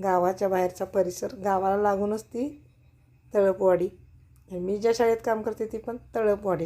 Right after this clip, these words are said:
शेजारी शेजारी दोन वाड्या आहेत. तर या वाड्यांना गमतीनं लोकं म्हणतात पळतवाडी. तर हे बघा, आता डाव्या बाजूला एवढी मोठी विहीर, रस्त्याचं काम सुरू आहे आणि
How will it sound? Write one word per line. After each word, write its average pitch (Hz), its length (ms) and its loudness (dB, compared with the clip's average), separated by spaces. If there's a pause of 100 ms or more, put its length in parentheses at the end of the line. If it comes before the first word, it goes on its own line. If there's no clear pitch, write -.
शेजारी 202 380 0
शेजारी 214 360 -2
दोन 196 320 -2
वाड्या 180 260 -2
आहेत. 165 80 -6 (880)
तर 220 320 0 (540)
या 208 260 0
वाड्यांना 208 440 2
गमतीनं 196 520 -6
लोकं 196 340 -4
म्हणतात 185 280 -4
पळतवाडी. 175 720 0 (1700)
तर 190 40 -2
हे 185 160 2
बघा, 170 220 0
आता 170 240 -4
डाव्या 175 300 0
बाजूला 180 260 0
एवढी 175 200 2
मोठी 185 320 -4
विहीर, 190 260 2 (580)
रस्त्याचं 196 460 -2
काम 190 240 -6
सुरू 180 240 -2
आहे 185 100 -2 (800)
आणि 185 300 -2